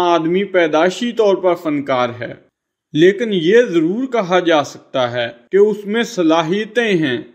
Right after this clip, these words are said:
जिनका होना बहुत जरूरी है, चाहे वो उसे जबलत में मिले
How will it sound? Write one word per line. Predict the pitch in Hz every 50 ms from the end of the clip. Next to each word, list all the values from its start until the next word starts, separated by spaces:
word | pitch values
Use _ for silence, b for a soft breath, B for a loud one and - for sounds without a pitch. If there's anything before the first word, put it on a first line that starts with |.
| _ 135
जिनका | 139 180 196 208 190 214 208 190
होना | 139 156 165 170 180 196 202 185 156 139
बहुत | 147 143 151 208 233 233 196 196
जरूरी | 196 165 160 156 147 139 139 135 123
है, | 117 123 123 - - - _ _ _ _ _ _ _ _ _ _ _ _ -
चाहे | 170 165 170 160 175 202
वो | 190 190 196 202 196
उसे | 190 185 - 220 214 190
जबलत | 156 160 165 160 165 196 220 226 226 220
में | 226 233 226
मिले | 220 220 214 214 220 226 233